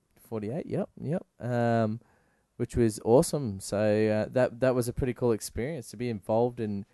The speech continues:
in something of that level. Bit I didn't like the most. Uh,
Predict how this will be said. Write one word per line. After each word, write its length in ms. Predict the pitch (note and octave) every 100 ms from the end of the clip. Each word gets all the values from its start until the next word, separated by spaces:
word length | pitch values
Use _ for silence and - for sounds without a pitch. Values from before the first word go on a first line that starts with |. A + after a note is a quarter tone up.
| _ -
in 80 | G#2+
something 320 | - A2+ G#2
of 100 | G2
that 160 | G#2+ C#2+
level. 300 | G2 C3 G2+ _ _ _ _ _ _ _ _ _ - D3 -
Bit 180 | F3+
I 100 | D#3+
didn't 240 | D3 C#3+ C3
like 200 | A#2+ G#2+
the 60 | A2
most. 600 | A2 G2 E2+ - - -
Uh, 540 | C3+ C3+ C3 B2+ B2